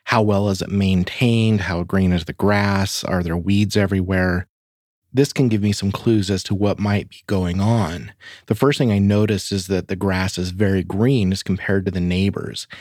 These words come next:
It was recently fertilized, but I don't think this has much to do with why the cherry is struggling.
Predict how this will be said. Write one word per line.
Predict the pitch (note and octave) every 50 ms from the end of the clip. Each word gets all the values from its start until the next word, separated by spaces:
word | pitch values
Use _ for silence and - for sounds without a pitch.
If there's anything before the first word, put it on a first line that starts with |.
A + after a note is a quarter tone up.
| - - - -
It | B2
was | A#2 A2 F#2+ A2
recently | A#2+ A#2+ - A#2 F2+ C#2+ F2+ F2
fertilized, | - - D3+ E3 D3+ B2 G2 F2 F2 F2+ F2+ - - - -
but | A2+ G#2 -
I | - B2
don't | A#2 D3+ E3 - - -
think | - - A#2+ A2 F#2 F2+
this | - G#2+ - -
has | - F2+ F#2 -
much | G#2 G#2 G2 F#2 - - - -
to | A2 G2
do | - F#2+ F#2 F2+ F2+ F2+ F2 - - - - - - -
with | G#2+ G2+ -
why | G#2 G2+ F#2+
the | F#2 F2+
cherry | F#2 - - - G2+ F#2+ F#2 F2 E2+
is | E2 -
struggling. | - - - - A2 A2 A2+ G#2 G2 - - - - - -